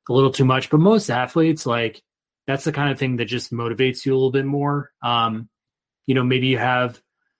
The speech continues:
you know, your own opinion that you can go live with, uh, on, on the coach or, you know, your, your, you know, your teammate there, uh, in opposition. But, uh,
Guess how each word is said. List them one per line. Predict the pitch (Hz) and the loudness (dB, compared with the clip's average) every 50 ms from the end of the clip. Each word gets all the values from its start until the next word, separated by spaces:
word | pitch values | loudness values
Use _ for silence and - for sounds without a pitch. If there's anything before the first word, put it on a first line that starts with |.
| _ _ _ _ | _ _ _ _
you | - 127 131 | -2 0 0
know, | 131 | 0
your | 123 117 139 156 - | 0 -2 -4 -4 -2
own | 147 143 139 143 | -2 0 0 0
opinion | 143 143 - 156 151 151 151 143 | -2 -2 0 2 4 4 4 4
that | 143 139 135 | 2 0 -2
you | 139 123 | -4 -6
can | 117 139 135 | -4 -6 -4
go | 135 135 131 | -4 -4 -4
live | 127 131 131 135 139 123 127 | -2 -2 -4 -4 -4 -6 -6
with, | 139 139 135 135 135 - - _ _ | -4 -4 -6 -6 -10 -16 -20 _ _
uh, | - 135 120 120 113 113 110 110 - - | -6 -4 -2 0 0 0 -2 -2 -4 -2
on, | 135 131 131 - - _ _ - | -2 -2 -2 -4 -10 _ _ -4
on | - 127 120 110 | -4 -4 -4 -4
the | 104 120 | -6 -8
coach | - - - 147 139 139 139 - - | -4 0 2 2 4 2 2 0 -4
or, | 120 113 110 110 107 120 | -4 -4 -6 -6 -8 -8
you | 120 113 | -8 -8
know, | 113 | -6
your, | 110 110 113 113 117 123 | -6 -6 -6 -6 -6 -8
your, | 131 123 120 117 107 104 _ _ _ _ _ - | -8 -8 -8 -8 -8 -12 _ _ _ _ _ -10
you | 127 113 | -8 -6
know, | 107 104 | -6 -6
your | 104 104 110 104 | -6 -6 -6 -6
teammate | 107 - - 151 143 139 139 135 131 135 | -4 0 4 6 6 6 6 4 2 2
there, | - 139 135 131 131 131 131 131 127 _ _ _ _ _ _ _ | 2 2 4 4 4 2 2 0 -4 _ _ _ _ _ _ _
uh, | - 120 117 113 110 107 107 101 101 - _ - | -2 0 0 0 0 -2 -4 -6 -10 -8 _ 0
in | 147 139 | 2 2
opposition. | 135 127 123 - 135 110 98 131 135 127 - 160 156 151 147 139 120 | 2 2 0 0 -2 0 2 2 2 2 4 4 4 4 4 4 4
But, | 120 120 117 | 2 0 0
uh, | 117 110 107 107 107 | 0 0 0 -2 -2